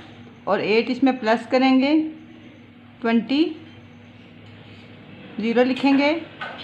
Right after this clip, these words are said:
टू कैरी आएगा। अब एट और वन नाइन, टू इलेवन और टू थर्टीन, थ्री लिखेंगे, वन कैरी आएगा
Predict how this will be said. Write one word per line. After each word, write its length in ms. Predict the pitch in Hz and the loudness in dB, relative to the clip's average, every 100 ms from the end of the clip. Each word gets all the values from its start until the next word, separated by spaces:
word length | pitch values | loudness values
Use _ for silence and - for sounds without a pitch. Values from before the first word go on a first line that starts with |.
| - | -8
टू 140 | 240 247 | -4 -2
कैरी 360 | 240 220 226 | -2 -2 0
आएगा। 420 | 233 240 254 302 - - - - - - - - - - - - - - - - - - - - - - - - - - - - - - | 0 2 2 2 0 -12 -20 -20 -20 -20 -20 -20 -20 -20 -20 -20 -20 -20 -20 -20 -20 -20 -20 -20 -20 -20 -20 -20 -20 -20 -20 -20 -18 -6
अब 160 | 202 - | -6 -4
एट 580 | 202 233 311 - - - | 0 2 2 -2 -10 -6
और 80 | 220 | -4
वन 160 | 220 226 | -2 0
नाइन, 600 | 220 214 220 247 370 - - - - | 2 4 4 4 0 -2 -16 -20 -8
टू 320 | 240 277 285 - 202 | -2 -2 -4 -8 -4
इलेवन 540 | 214 214 233 311 392 320 | 2 4 6 4 2 -4
और 200 | 202 208 | -4 -4
टू 320 | 202 247 339 - - - - - 240 | -4 -4 -4 -8 -20 -20 -20 -6 -4
थर्टीन, 480 | 202 190 170 147 156 - - - - - - - | -2 -4 -4 -4 -6 -14 -20 -20 -20 -20 -20 -10
थ्री 200 | - 240 | -4 -2
लिखेंगे, 600 | 247 262 277 269 294 339 - - - - - - - - - - 202 | -2 0 2 2 0 -4 -10 -20 -20 -20 -20 -20 -20 -20 -20 -10 -2
वन 200 | 233 254 | 2 2
कैरी 360 | 233 214 233 | 2 0 2
आएगा 380 | 254 254 294 | 2 2 0